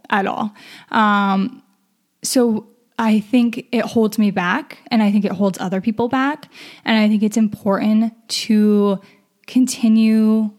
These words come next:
with the mindset of God's in charge. God has a plan. We need to focus on God and everything's gonna work out. Even if we're down, even if we're unhappy,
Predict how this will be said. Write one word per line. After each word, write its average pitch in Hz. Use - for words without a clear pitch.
with 208
the 208
mindset 202
of 185
God's 180
in 196
charge. 185
God 175
has 185
a 190
plan. 202
We 208
need 196
to 196
focus 202
on 185
God 208
and 208
everything's 185
gonna 196
work 180
out. 202
Even 208
if 208
we're 208
down, 180
even 208
if 202
we're 190
unhappy, 185